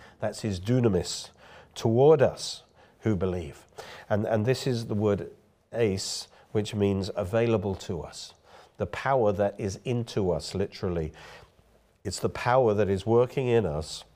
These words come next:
in our spirit, and is available to us in our life. And he says we need a revelation of the exceeding greatness of this dunamis power.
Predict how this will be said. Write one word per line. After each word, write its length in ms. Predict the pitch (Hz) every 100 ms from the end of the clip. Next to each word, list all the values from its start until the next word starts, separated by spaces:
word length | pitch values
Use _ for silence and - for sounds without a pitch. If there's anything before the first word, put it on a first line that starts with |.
| _ _ _ _ _ _ _ _
in 160 | - 117
our 160 | 117 123
spirit, 480 | - 101 78 85 - - - -
and 160 | 113
is 200 | 110 98
available 520 | 104 107 123 127 110 104
to 240 | - 90
us 280 | 76 - -
in 160 | 110 98
our 160 | 95 95
life. 480 | 98 80 - - _ - - - - -
And 100 | 95
he 80 | 98
says 200 | 117 95
we 140 | 117
need 240 | 117 120 110
a 80 |
revelation 880 | 117 101 110 107 110 110 131 - 78 - - - -
of 180 | - 95
the 100 | 110
exceeding 600 | 107 - - 135 127 113
greatness 640 | 101 107 139 107 98 95 -
of 220 | 110 110 110
this 240 | 104 104
dunamis 640 | 101 120 110 104 101 -
power. 340 | 113 113 104